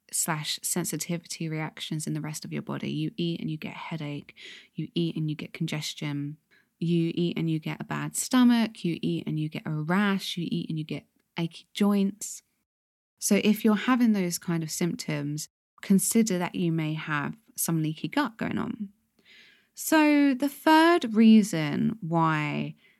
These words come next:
this is so important, like, considering what's going on with, um, how you're feeling when you're eating, is that the stomach contains acid, which serves the role of breaking down food,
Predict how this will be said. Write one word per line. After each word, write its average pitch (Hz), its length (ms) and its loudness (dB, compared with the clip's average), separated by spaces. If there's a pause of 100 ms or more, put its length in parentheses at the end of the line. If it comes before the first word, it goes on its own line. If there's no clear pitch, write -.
(200)
this 165 160 -2
is 170 100 0
so - 120 2
important, 165 680 -2
like, 139 180 -6
considering 156 800 -2
what's 147 240 -8
going 151 300 -4
on 147 360 -4
with, 139 480 -6 (460)
um, 139 500 -4 (540)
how - 200 -2
you're 151 160 -2
feeling 139 360 -6
when 139 120 -6
you're 139 160 -6
eating, 139 540 -8 (560)
is 208 140 2
that 208 240 2
the 226 60 0
stomach 302 380 2
contains 220 640 2
acid, - 520 -2
which - 380 -6
serves 254 360 0
the 240 80 2
role 160 240 0
of - 180 -10
breaking 226 280 2
down 160 200 -2
food, 165 400 -4